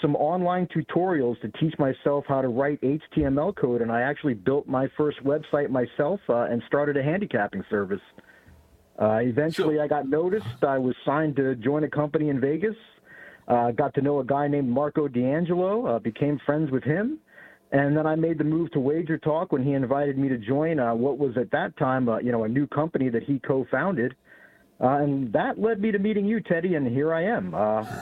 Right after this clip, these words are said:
Speaker 1: as far as why should anyone care about what I have to say about betting N B A basketball, uh, I mean, there's so many different ways to handicap any sport, including the N B A.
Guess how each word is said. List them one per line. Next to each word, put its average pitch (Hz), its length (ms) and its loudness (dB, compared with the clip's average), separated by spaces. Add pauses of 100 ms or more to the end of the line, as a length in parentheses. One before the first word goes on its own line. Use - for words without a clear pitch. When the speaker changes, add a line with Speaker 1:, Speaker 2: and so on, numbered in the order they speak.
(460)
Speaker 1:
as 143 240 0 (180)
far 233 280 2
as 214 160 0 (140)
why 147 560 0
should 180 140 0
anyone 180 320 0
care 165 240 0
about 151 260 0
what 131 260 0
I 170 120 0
have 160 200 -2
to 135 80 -8 (100)
say 160 120 2
about 139 300 -2
betting 143 320 0
N 147 120 0
B 139 140 0
A 127 60 0
basketball, 160 840 -2 (680)
uh, 151 280 2
I 160 80 2
mean, 175 140 2
there's 185 300 0
so 196 140 0
many 202 220 0
different 156 500 -2
ways 139 500 0
to 120 80 2
handicap 127 680 -2
any 135 320 0
sport, 139 360 0
including 147 500 0
the 151 140 0
N 151 160 0
B 151 180 0
A. 156 300 0